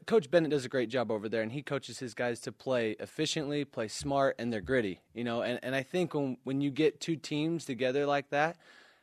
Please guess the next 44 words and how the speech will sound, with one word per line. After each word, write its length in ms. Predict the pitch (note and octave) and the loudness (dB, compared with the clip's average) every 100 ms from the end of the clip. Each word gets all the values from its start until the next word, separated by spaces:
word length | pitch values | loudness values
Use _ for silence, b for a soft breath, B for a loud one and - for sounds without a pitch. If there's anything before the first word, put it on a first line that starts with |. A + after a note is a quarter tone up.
| b | b
you, 140 | C3 D3 | -8 -6
you 120 | D#3+ | -4
get 200 | C#3+ F3 | 2 4
a 80 | E3 | 4
grinded 480 | B2 C3+ C#3+ D#3+ D3 | 2 2 2 2 4
out 400 | D3 D3 D3 - | 6 6 6 4
battle 500 | G#2+ C3 C3+ D3 D3+ | 0 4 6 6 4
into 280 | D3+ D3 D3+ | 2 0 -2
the 200 | C3+ C3+ | 0 0
end, 500 | C3 C3+ C3+ C#3 C3+ - b b b | 0 0 0 0 -2 -4 b b b
push, 320 | - C#3 D#3 C#3+ | 0 4 4 4
shove, 680 | - C#3+ C#3+ D3 D3+ C#3+ B2+ | -2 4 6 8 8 6 0
you 80 | |
know, 140 | C3+ C#3+ | -2 0
it 60 | C#3 | 0
gets 160 | C#3+ | -2
physical. 680 | - D3+ C#3 C#3+ D3 C#3 B2+ b b b b | 0 0 0 -2 0 0 -2 b b b b
And, 180 | C3+ D3 | -4 -2
and 100 | D3+ | 0
I 80 | D#3+ | 0
think 240 | G#3+ A3 | 2 4
that 200 | F#3 E3 | 6 4
creates 400 | - D#3+ D3 - | 2 0 0 0
that 200 | D3+ C#3 | 2 2
rivalry. 680 | G#2+ B2 B2+ C3+ C3+ C#3 C#3 b b b | 2 0 0 -2 -2 -2 -4 b b b
Um, 520 | - B2 A#2+ A2+ G#2+ - _ - | -6 -4 -2 -4 -8 -12 _ -2
so, 440 | D3+ C3+ B2 A#2 _ _ _ _ - | 4 4 2 -4 _ _ _ _ -4
you 80 | D3+ | 0
know, 80 | C#3+ | 2
it, 160 | F3 F#3 | 2 2
it's, 200 | F3 - | 0 0
it's 140 | D3+ E3 | -2 -2
a 60 | |
fun 260 | - E3+ E3+ | 4 4 6
game 200 | D#3+ D#3 | 2 2
to 60 | |
play 260 | C3+ D3 C3+ | 0 0 0
in, 100 | A2 | 0
but 100 | A2 | -4
it's 140 | A#2 - | -6 -4
definitely 360 | B2+ - B2 | -4 -4 -8
physical 400 | A2+ B2 A2 - | -6 -8 -8 -8
and 80 | G#2+ | -8
tough. 200 | G#2 G#2 | -4 -4